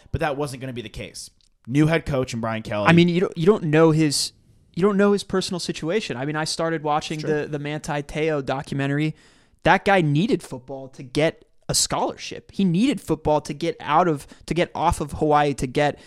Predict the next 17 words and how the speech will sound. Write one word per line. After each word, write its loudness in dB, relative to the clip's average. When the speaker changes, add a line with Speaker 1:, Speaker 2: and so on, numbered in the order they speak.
Speaker 2:
a -4
collegiate 0
degree 0
that -4
then, -2
you -4
know, -2
if -6
he, -8
of -16
course, -4
played -6
in -10
the -12
N -16
F -8
L, 2